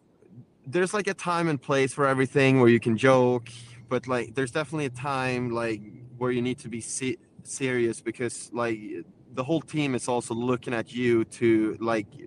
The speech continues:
be the guy and, and perform and everything. So, like, he, he definitely taught me a lot about that, but also, like, the on i-, ice stuff and, and, and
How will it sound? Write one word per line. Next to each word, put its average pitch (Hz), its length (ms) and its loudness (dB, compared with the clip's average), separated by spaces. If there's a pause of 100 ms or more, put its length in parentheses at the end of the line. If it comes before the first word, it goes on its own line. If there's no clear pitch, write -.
(140)
be 131 140 -2
the 113 120 0
guy 107 640 0 (100)
and, 107 720 -6 (220)
and 104 600 -8 (100)
perform 113 460 0
and 110 100 0
everything. 104 440 -4
So, 113 380 2
like, 120 340 -2
he, 143 500 -2 (520)
he 143 180 -4
definitely 143 400 -2
taught 131 380 -2
me 123 260 -4
a 110 60 -8
lot 131 180 0
about 120 260 -4
that, 123 280 -4
but 117 100 -8
also, 127 320 -6
like, 113 240 -6 (400)
the 123 100 -4
on 120 240 -2
i-, 120 280 -4 (120)
ice 123 280 -4
stuff 110 500 -4
and, 110 280 -8
and, 117 320 -6
and 110 400 -6